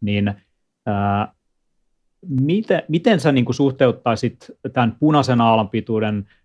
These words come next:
lähiin, tota, lääketieteen puolella ja tehdään tutkimusta ja sitten toisaalta tämmönen valo, korovalo, joka, jolla olisi tarkoitus,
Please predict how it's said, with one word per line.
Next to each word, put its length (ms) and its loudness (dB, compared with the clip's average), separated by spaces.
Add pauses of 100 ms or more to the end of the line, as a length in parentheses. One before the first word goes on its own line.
(100)
lähiin, 380 4
tota, 380 -2 (420)
lääketieteen 640 -2
puolella 560 4 (280)
ja 80 -6
tehdään 240 0
tutkimusta 640 -2
ja 100 0
sitten 460 -2 (160)
toisaalta 380 0
tämmönen 460 -4 (280)
valo, 420 2 (440)
korovalo, 520 2
joka, 500 -2
jolla 160 0
olisi 120 0
tarkoitus, 640 0